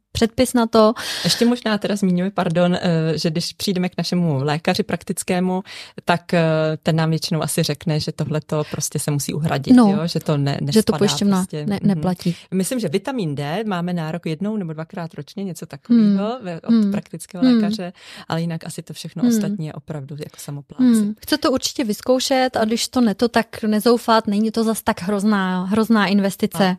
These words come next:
Speaker 2: do čeho jiného investovat než do zdraví?
Speaker 1: Přesně tak, přesně
Speaker 2: Tak si
Speaker 1: tak.
Speaker 2: odpustíme
Speaker 1: No,
Speaker 2: třeba
Speaker 1: protože
Speaker 2: tu
Speaker 1: pak stejně
Speaker 2: večeři.
Speaker 1: spousta lidí si koupí doplňky, oni jsou drahý, koupí si něco a, a pak to vůbec třeba ani
Speaker 2: Hmm.
Speaker 1: nepotřebujou.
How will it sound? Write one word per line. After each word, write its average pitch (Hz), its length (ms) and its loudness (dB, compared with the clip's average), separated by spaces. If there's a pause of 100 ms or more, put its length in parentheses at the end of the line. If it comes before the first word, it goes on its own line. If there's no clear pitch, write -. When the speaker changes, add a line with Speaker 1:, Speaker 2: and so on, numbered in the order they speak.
Speaker 2:
do 180 100 -4
čeho 202 180 -6
jiného 196 320 -4
investovat 170 480 -6
než 170 120 -6
do - 100 -10
zdraví? 139 380 -12
Speaker 1:
Přesně 208 420 -2
tak, 175 440 -4
přesně 202 380 -4
Speaker 2:
Tak 175 140 -6
si 175 60 -6
Speaker 1:
tak. - 40 -10
Speaker 2:
odpustíme - 340 0
Speaker 1:
No, 208 120 4
Speaker 2:
třeba 160 120 -6
Speaker 1:
protože 254 200 2
Speaker 2:
tu - 40 -4
Speaker 1:
pak 262 140 2
stejně 302 300 0
Speaker 2:
večeři. 190 240 -6
Speaker 1:
spousta 262 340 0
lidí 254 220 -2
si - 120 -8
koupí 220 340 0
doplňky, 226 380 2
oni 220 100 4
jsou 240 180 0
drahý, 233 480 -2
koupí 226 300 2
si - 120 0
něco 240 240 2
a, 233 100 2
a 240 120 -6
pak - 160 -6
to 233 100 0
vůbec 220 200 -2
třeba - 160 -4
ani 233 80 2
Speaker 2:
Hmm. 233 80 6
Speaker 1:
nepotřebujou. 208 760 0